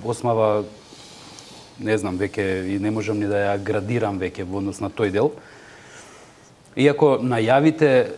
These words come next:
со такви термини на оваа осма бомба, веројатно има одредена,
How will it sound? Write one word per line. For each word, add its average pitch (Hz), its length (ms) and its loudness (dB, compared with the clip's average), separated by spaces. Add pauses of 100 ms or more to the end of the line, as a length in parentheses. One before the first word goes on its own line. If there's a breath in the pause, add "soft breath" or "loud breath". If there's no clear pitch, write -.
(180)
со 131 160 -2
такви 135 300 2
термини 120 520 0
на 107 220 -2
оваа 113 400 4
осма 117 360 -2
бомба, 117 360 -2
веројатно 117 560 0
има 113 220 -2
одредена, 113 720 0